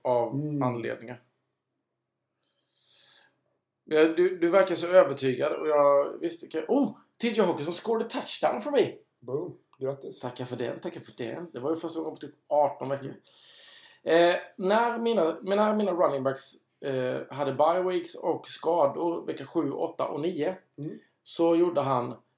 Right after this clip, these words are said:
Speaker 1: tretton, sexton och tretton poäng.
Speaker 2: Och du
Speaker 1: Och
Speaker 2: gjorde
Speaker 1: två,
Speaker 2: Eli
Speaker 1: två,
Speaker 2: Mitchell
Speaker 1: två,
Speaker 2: sexton,
Speaker 1: två veckor
Speaker 2: nitton
Speaker 1: innan
Speaker 2: och
Speaker 1: det, den vecka fem, så gjorde han tjugo.
Speaker 2: Ja. Och då har han ändå gjort mer, färre poäng totalt än vad
Speaker 1: Och sen
Speaker 2: Eli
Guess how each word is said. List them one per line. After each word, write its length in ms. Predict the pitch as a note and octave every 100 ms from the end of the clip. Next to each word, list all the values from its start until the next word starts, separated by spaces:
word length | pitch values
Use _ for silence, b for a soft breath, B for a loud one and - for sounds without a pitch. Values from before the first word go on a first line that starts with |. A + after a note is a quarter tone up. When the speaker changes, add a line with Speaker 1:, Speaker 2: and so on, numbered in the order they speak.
| -
Speaker 1:
tretton, 420 | E3+ - G#3 G#3
sexton 460 | - G#3+ - C#3+ C3+ -
och 120 | E3
tretton 300 | D#3 D3+ - - _ -
poäng. 160 | D3 - _ _ -
Speaker 2:
Och 140 | C#3
du 60 | D3
Speaker 1:
Och 60 |
Speaker 2:
gjorde 340 | E3 D#3+ C3+ C3
Speaker 1:
två, 140 | -
Speaker 2:
Eli 140 | - C3+ C3
Speaker 1:
två, 60 | C3
Speaker 2:
Mitchell 260 | B2+ - C3
Speaker 1:
två, 60 | -
Speaker 2:
sexton, 800 | - D#3 - - - D3 C#3+ D3 -
Speaker 1:
två 160 | F#3+
veckor 120 | F#3+ C3+ E3
Speaker 2:
nitton 60 |
Speaker 1:
innan 200 | F3+ C#3+
Speaker 2:
och 60 | C3
Speaker 1:
det, 180 | B2+ B2 -
den 160 | D3 D3
vecka 200 | D#3 C#3
fem, 260 | - B2+
så 100 | A#2
gjorde 120 | C#3 B2+
han 80 |
tjugo. 460 | A#2+ - E3 G#2 C3 _ _
Speaker 2:
Ja. 260 | - - - _ _ _ _ -
Och 120 | C#3
då 80 | D#3+
har 100 | D3+
han 80 | D3+
ändå 140 | C3+
gjort 120 | C3
mer, 220 | B2+ C3 -
färre 260 | C3 B2
poäng 300 | A#2 A#2 A2+ A2
totalt 380 | - A2+ -
än 140 | B2 -
vad 180 | - - -
Speaker 1:
Och 100 | C3
sen 140 | B2 - -
Speaker 2:
Eli 140 | C#3